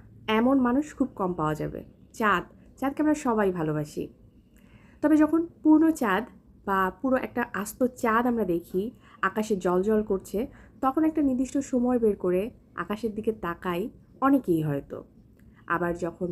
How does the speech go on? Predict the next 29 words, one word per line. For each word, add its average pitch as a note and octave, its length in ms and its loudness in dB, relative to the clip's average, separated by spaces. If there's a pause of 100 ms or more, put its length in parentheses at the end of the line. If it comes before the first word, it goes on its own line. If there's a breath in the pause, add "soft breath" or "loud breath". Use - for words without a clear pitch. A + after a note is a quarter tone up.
বাঁকা D#3+ 360 -6
চাঁদ, D#3+ 440 -6 (300)
ঈদের F#3 300 2 (140)
চাঁদ D#3 300 -2
যেটা D#3+ 260 -4
হয়, D#3 340 -2 (680)
কী C#4 160 2 (120)
সময় A3 460 -2
বের G3 240 0
করে G3 260 -2
আমরা E3+ 200 -2
সেটাকে F3+ 340 -6
দেখার D#3+ 340 -6
চেষ্টা D#3 220 -10
করি। D#3+ 260 -10 (720 soft breath)
কিন্তু A3 260 -2
চাঁদ G#3 300 -4
প্রতিদিনই F3+ 420 0
উঠে, - 240 -8 (120)
তার F3+ 160 -4
ডিউটি F#3+ 280 2
করে। D3+ 300 -6 (880 soft breath)
ডিউটি B3+ 340 2
করতে G#3 380 2
করতে F3+ 380 -2 (1160)
যখন A3 260 2
পূর্ণ A#3 360 2
হয়ে G#3 260 4
যায়, E3 280 0